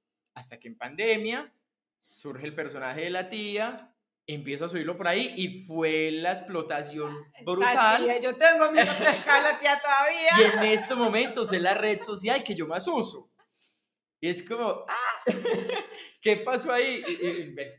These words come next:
Speaker 1: uno se adapta, uno también va entendiendo un, un montón de cosas y va aprovechando esas oportunidades que, que se le dan a uno, pero entre eso efímero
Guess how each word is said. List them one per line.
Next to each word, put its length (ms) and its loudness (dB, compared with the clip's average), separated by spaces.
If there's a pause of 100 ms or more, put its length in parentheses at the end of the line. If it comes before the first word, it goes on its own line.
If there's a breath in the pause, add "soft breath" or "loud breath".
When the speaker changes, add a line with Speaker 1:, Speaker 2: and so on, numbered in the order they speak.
Speaker 1:
uno 120 -20
se 120 -10
adapta, 640 -2
uno 260 -14
también 440 -12 (640)
va 80 -4
entendiendo 520 -6
un, 220 -8
un 320 -8
montón 340 -8
de 140 -8
cosas 680 -6 (680)
y 80 -12
va 140 -14
aprovechando 480 -12
esas 200 -12
oportunidades 640 -18
que, 440 -18
que 100 -12
se 120 -8
le 80 -6
dan 140 -8
a 80 -6
uno, 240 -10
pero 320 -8
entre 300 -6
eso 160 -6
efímero 640 -4